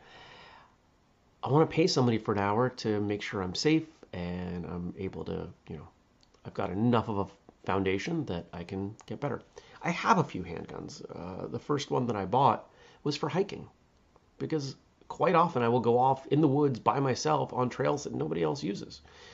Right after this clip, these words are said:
And if a bear tries to eat me, you know, I'd like to have a shot at getting back.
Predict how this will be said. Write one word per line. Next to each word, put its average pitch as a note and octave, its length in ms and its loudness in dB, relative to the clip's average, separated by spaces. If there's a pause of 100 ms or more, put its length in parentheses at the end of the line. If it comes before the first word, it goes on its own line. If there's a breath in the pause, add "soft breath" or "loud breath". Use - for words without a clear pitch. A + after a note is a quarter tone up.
(240 loud breath)
And B2 220 2
if B2+ 100 -2
a A#2 40 -4
bear C3+ 300 4
tries D3+ 320 4
to D3 200 -6
eat - 160 -2
me, B2 260 2 (1300)
you A2+ 120 -4
know, B2 200 -2 (920)
I'd A#2+ 180 -2
like A2+ 160 2
to G#2+ 60 -6
have G2+ 180 0
a F#2+ 60 2
shot F2 260 -4
at - 80 -16
getting - 240 -10
back. - 320 -12